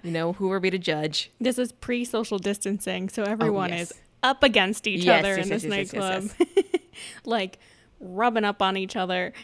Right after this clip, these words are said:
Speaker 2: Not even, like, sexually, just, like, dancing and
Speaker 1: Yeah.
Speaker 2: jumping around.
Speaker 1: They're all on something, and
Speaker 2: Yeah.
Speaker 1: they're just feeling it, you know?
Speaker 2: Yeah, they're very, they're
Speaker 1: They're
Speaker 2: very
Speaker 1: in the
Speaker 2: into it.
Speaker 1: moment. We wouldn't
Speaker 2: Everyone's,
Speaker 1: know.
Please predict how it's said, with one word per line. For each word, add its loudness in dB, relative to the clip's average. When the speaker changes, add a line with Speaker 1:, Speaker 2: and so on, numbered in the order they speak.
Speaker 2:
Not 4
even, 2
like, -2
sexually, 0
just, -8
like, -4
dancing -4
and -4
Speaker 1:
Yeah. 2
Speaker 2:
jumping -2
around. 0
Speaker 1:
They're 4
all 4
on 6
something, -2
and 0
Speaker 2:
Yeah. 10
Speaker 1:
they're 6
just -4
feeling 0
it, -10
you -4
know? -2
Speaker 2:
Yeah, 2
they're 2
very, 2
they're -2
Speaker 1:
They're 6
Speaker 2:
very 6
Speaker 1:
in 8
the 2
Speaker 2:
into 2
it. 4
Speaker 1:
moment. 2
We 8
wouldn't 6
Speaker 2:
Everyone's, -2
Speaker 1:
know. -4